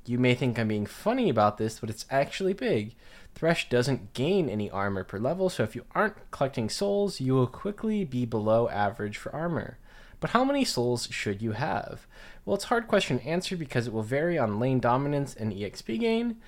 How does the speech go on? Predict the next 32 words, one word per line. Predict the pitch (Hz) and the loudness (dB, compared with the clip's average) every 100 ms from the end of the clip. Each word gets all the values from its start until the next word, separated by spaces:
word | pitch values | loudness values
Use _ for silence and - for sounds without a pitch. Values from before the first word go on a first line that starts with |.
| - - - | -20 -20 -12
but | - - | -10 -6
here | 220 240 | -2 2
is | 202 214 | 4 4
a | 143 | 2
rule | 117 117 | 2 0
of | 110 | 0
thumb | 107 107 | 0 0
that | 98 | 2
I | 104 | 0
consistently | - 107 - 131 160 143 | 0 -4 -4 -6 -4 -2
manage | 113 98 101 104 104 - | 0 0 0 -2 -4 -6
in | 110 104 | -4 -2
my | 120 185 190 | 0 0 0
Summoner's | - 107 110 127 | -2 -2 -2 -2
Rift | 123 - | -4 -4
game. | 98 - - - - - - - - | -6 -6 -12 -20 -20 -20 -20 -12 -4
Levels | 120 131 131 | 0 0 0
one | 123 135 | 0 0
through | 165 247 | 0 -4
three, | - 123 123 143 - | -2 0 2 0 -4
take | 120 104 - | -4 -4 -6
what | 95 | -10
you | 101 | -8
can | 101 | 0
get, | 127 170 - - | 2 0 -4 -6
but | 123 | 0
don't | 110 101 | 0 -2
be | 101 | -2
hard | 147 175 | -2 0
on | 175 | 0
yourself. | 170 - 160 156 - - - - - | -2 -2 -2 -4 -8 -20 -20 -20 -8
Levels | 127 131 131 123 | -2 2 2 0